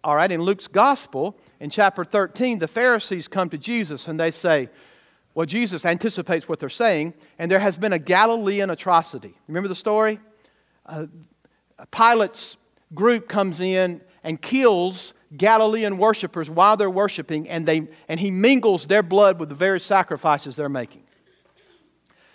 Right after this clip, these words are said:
And the Pharisees say to Jesus, "Don't you think their sin was greater than ours?" basically, because they got killed like that. Jesus said, "By no means. Unless you repent, you will all, always,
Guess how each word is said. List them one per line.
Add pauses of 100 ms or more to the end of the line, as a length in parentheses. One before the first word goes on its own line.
(340)
And
the
Pharisees
say
to
Jesus, (840)
"Don't
you
think
their
sin
was
greater
than
ours?" (160)
basically, (320)
because
they
got
killed
like
that.
Jesus
said,
"By
no
means. (140)
Unless
you
repent, (460)
you
will
all,
always,